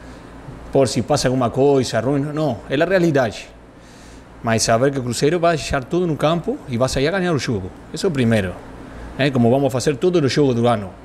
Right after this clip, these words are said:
Nós salimos a ganhar, tá? A vezes sabendo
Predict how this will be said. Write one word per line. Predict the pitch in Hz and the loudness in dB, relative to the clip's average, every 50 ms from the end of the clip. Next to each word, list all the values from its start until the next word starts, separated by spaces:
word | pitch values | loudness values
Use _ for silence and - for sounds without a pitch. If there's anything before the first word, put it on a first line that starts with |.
| - - - | -18 -10 -6
Nós | 120 127 127 | -4 -2 0
salimos | - 135 139 156 175 165 | 0 2 2 2 2 2
a | 156 | 0
ganhar, | 139 120 107 95 - - - - - - - - - - - - - - | 0 -2 -4 -6 -8 -12 -20 -20 -20 -18 -14 -14 -14 -14 -14 -12 -6 -4
tá? | 156 175 196 160 - | -4 -4 -4 -4 -6
A | - | -2
vezes | 107 113 113 107 - 135 139 143 143 139 - - - - - - - - - - | 0 2 2 2 2 2 2 2 0 -2 -6 -14 -18 -20 -20 -20 -20 -20 -20 -16
sabendo | - - - 120 120 135 147 147 139 113 110 98 | -6 -2 0 2 2 2 2 2 2 0 -2 -4